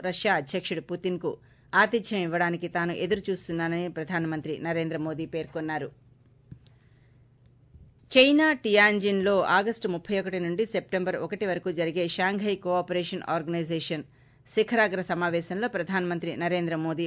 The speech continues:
పాల్గొననున్నారు. ప్రధాని మోదీ పర్యటనను చైనా స్వాగతించింది. ఇదే విషయంపై చైనా విదేశాంగ అధికార ప్రతినిధి గువా జియాకున్ స్పందిస్తూ, ఈ శిఖరాగ్ర సమావేశం సభ్య దేశాల మధ్య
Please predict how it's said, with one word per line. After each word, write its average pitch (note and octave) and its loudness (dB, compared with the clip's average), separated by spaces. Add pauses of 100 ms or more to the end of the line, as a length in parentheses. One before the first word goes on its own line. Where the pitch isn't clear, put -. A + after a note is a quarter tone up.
(140)
పాల్గొననున్నారు. E3 0 (640)
ప్రధాని A3 6
మోదీ G3+ 2 (100)
పర్యటనను F3+ 2 (100)
చైనా F3 0
స్వాగతించింది. D3+ -2 (420)
ఇదే G3 6
విషయంపై F#3 2 (140)
చైనా F#3 2 (100)
విదేశాంగ F#3 0 (120)
అధికార F3+ -2 (100)
ప్రతినిధి E3 -2 (460)
గువా G#3+ 8 (120)
జియాకున్ F3+ 2
స్పందిస్తూ, E3+ -2 (400)
ఈ A3+ 0 (100)
శిఖరాగ్ర A3 2
సమావేశం F#3 2
సభ్య F#3+ -2
దేశాల F3+ 0
మధ్య E3 -2